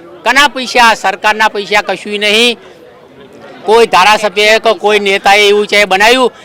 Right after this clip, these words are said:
કે લ્યો, હું પાંચ કરોડ રૂપિયા આલું, હું આ ત્રણસો કરોડના, પાંચસો કરોડના હાથ-, સાત કરોડના માલિક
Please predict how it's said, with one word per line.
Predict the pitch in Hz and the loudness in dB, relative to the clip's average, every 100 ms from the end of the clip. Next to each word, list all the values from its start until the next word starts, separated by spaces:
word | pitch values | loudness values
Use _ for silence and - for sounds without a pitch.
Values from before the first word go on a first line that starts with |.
| - | -4
કે | 220 | 0
લ્યો, | 208 208 | 2 2
હું | 214 202 | 0 -2
પાંચ | 202 202 | -2 0
કરોડ | 202 208 | 0 0
રૂપિયા | 202 208 208 | -2 0 2
આલું, | 208 202 | 2 2
હું | 202 | 2
આ | 190 | 2
ત્રણસો | - 180 185 202 196 | 0 -4 -2 -6 -4
કરોડના, | 196 196 196 | -4 -2 -2
પાંચસો | 185 170 180 180 196 | -2 -2 -4 -2 -2
કરોડના | 190 185 190 190 - - - - | 0 0 2 -2 -4 -10 -10 -2
હાથ-, | 185 - | -2 0
સાત | 202 190 | -2 0
કરોડના | 190 196 190 185 180 180 190 | 0 0 -2 -6 -6 -2 0
માલિક | 180 170 190 | 2 2 0